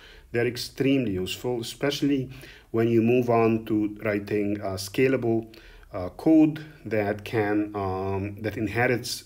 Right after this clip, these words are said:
generics and you start using more advanced coding techniques. So, um, the conversion functions are just gonna convert a type, uh, into another type, and they are usually used to move between standard logic vectors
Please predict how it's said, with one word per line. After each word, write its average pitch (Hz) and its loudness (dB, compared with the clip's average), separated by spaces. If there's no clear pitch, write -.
generics 107 0
and 101 -6
you 104 -4
start 101 -6
using 101 -2
more 98 0
advanced 95 -4
coding 87 -6
techniques. - -12
So, 160 2
um, 135 2
the 135 -2
conversion 208 2
functions 180 0
are 147 2
just 131 -4
gonna 175 0
convert 123 -2
a 110 0
type, 139 -2
uh, 110 0
into 143 0
another 104 2
type, - -10
and 117 -4
they 147 2
are 147 6
usually 185 2
used 143 2
to 214 2
move 143 4
between 113 0
standard 196 2
logic 135 2
vectors 113 -4